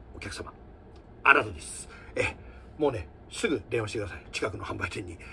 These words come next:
コルドバンクスもすぐ準備できる車があります。納期一ヶ月ということでした。コルドリーブスについては、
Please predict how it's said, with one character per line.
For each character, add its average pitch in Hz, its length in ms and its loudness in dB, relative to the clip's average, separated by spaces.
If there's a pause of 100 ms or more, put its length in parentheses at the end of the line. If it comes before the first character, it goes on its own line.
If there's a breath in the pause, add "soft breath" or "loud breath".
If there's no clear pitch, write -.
コ 117 180 6
ル 156 40 8
ド 160 60 10
バ 156 80 10
ン 147 60 4
ク - 40 -6
ス - 80 -8
も 101 60 -10
す - 180 -2
ぐ 165 140 4
準 127 180 -4
備 117 120 -6
で 107 100 -2
き 107 60 -6
る 95 80 -8
車 127 240 2
が 190 160 8 (120)
あ - 100 4
り 139 100 6
ま 131 120 4
す。 - 160 -12
納 127 160 0
期 - 220 -12
一 147 80 -6
ヶ 170 100 8
月 139 200 4
と - 100 -12 (120)
い 107 80 -8
う 98 40 -6
こ - 80 -8
と 87 80 -8
で 85 80 -8
し - 60 -8
た。 - 120 -6 (460)
コ - 100 12
ル 269 120 6
ド 285 160 12
リ 269 300 8
ー 240 40 8
ブ 196 80 10
ス 147 100 -2
に 127 120 -2
つ 143 120 -4
い 120 80 0
て 131 120 0
は、 190 300 12